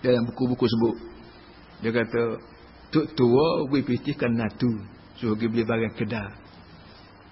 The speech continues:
Bila natu buat balik borah ikan, dia royak ke bini dia. Dia kata, "Ni abang beli ni. Abang beli, abang beli beras, abang beli." So,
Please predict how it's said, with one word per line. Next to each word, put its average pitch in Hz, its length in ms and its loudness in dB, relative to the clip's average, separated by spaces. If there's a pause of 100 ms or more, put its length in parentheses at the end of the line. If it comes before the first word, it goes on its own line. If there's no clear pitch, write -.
(300)
Bila 123 240 2
natu 135 320 2
buat 117 120 2
balik 127 280 4
borah 120 360 2 (120)
ikan, 131 400 -4 (240)
dia 127 160 0
royak 123 240 4
ke 120 80 -4
bini 117 240 2
dia. 104 280 -4
Dia 110 120 -6
kata, 117 160 -6
"Ni 123 80 0
abang 123 320 0
beli 120 120 -2
ni. 120 160 -6 (960)
Abang 110 320 -2
beli, 110 240 -2
abang 107 160 -4
beli 104 160 -2
beras, 104 400 -4
abang 104 160 -8
beli." 107 320 -10
So, 110 160 -2